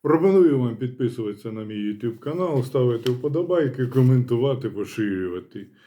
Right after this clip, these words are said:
тиснути на значок спонсорувати. Так ось, якщо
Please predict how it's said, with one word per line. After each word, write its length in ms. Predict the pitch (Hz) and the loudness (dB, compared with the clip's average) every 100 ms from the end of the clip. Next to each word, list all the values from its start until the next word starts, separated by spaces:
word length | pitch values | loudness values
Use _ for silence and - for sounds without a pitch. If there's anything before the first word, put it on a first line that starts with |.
| _ _ _ | _ _ _
тиснути 500 | 156 - 135 120 117 | 0 0 0 0 -2
на 260 | 110 117 110 | -2 -4 -4
значок 760 | 107 101 110 104 101 - _ _ _ _ _ _ _ _ _ _ _ | -6 -8 -6 -6 -8 -20 _ _ _ _ _ _ _ _ _ _ _
спонсорувати. 1040 | _ - 131 - 127 113 101 - - _ - _ _ _ _ _ _ _ _ _ _ _ _ _ _ _ _ _ _ _ _ _ _ _ _ _ | _ 0 0 4 4 4 0 -6 -18 _ -20 _ _ _ _ _ _ _ _ _ _ _ _ _ _ _ _ _ _ _ _ _ _ _ _ _
Так 200 | 180 180 | -2 4
ось, 400 | 185 131 - - _ _ _ _ _ _ _ _ _ _ _ - | 4 4 -2 -20 _ _ _ _ _ _ _ _ _ _ _ 0
якщо 640 | 135 135 208 220 208 | 0 2 0 2 0